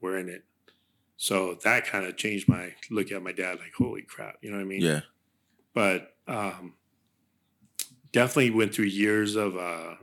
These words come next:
Speaker 1: um, uh, seeing a psy-, psych-, a psychiatrist as a, as a child.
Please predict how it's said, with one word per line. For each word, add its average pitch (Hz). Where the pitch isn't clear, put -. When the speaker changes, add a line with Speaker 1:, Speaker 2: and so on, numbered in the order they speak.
Speaker 1:
um, 87
uh, 92
seeing 110
a 95
psy-, 98
psych-, 95
a 95
psychiatrist 107
as 101
a, 95
as 92
a 90
child. 90